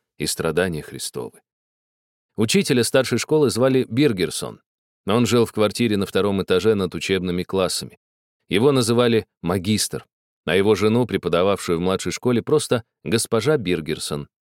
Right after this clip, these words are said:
Она была родом из этих мест и казалась вполне довольной жизнью, по крайней мере, никогда не жаловалась. А вот магистр Биргерсон был недоволен судьбой. Он приехал из Карлстада,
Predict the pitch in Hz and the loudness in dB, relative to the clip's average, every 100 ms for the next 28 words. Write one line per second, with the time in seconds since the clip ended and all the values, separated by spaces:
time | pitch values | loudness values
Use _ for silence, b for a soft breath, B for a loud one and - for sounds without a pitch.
0 | _ _ - 113 117 104 107 101 107 98 | _ _ -2 2 2 4 4 4 2 2
1 | 98 95 92 82 98 120 - 82 78 73 | 0 0 -2 -4 -2 -2 -2 -4 -6 -2
2 | 104 101 - _ _ _ - 170 175 139 | 0 0 -4 _ _ _ -4 -2 0 0
3 | 117 107 92 92 82 104 87 69 - 76 | 2 2 2 -2 -2 -4 -4 -8 -6 -6
4 | 87 85 92 90 101 110 - _ _ - | -2 -2 0 0 0 -2 -4 _ _ -4
5 | 175 - 85 65 76 101 147 101 50 50 | -2 -2 -4 -4 -4 0 0 0 -6 -12
6 | - _ _ _ _ _ _ - 82 107 | -14 _ _ _ _ _ _ -4 0 2
7 | 127 120 120 131 131 123 120 160 123 85 | 2 2 2 0 0 -2 0 0 2 0
8 | - 76 67 120 127 127 143 107 82 76 | -2 -6 0 2 2 2 2 2 0 -2
9 | - - - - _ _ _ _ - 95 | -8 -14 -16 -20 _ _ _ _ -2 0
10 | 113 107 110 107 104 101 107 98 - 110 | 2 2 2 2 0 -2 -2 -2 0 0
11 | 92 - 92 78 71 | 0 -2 -2 0 -4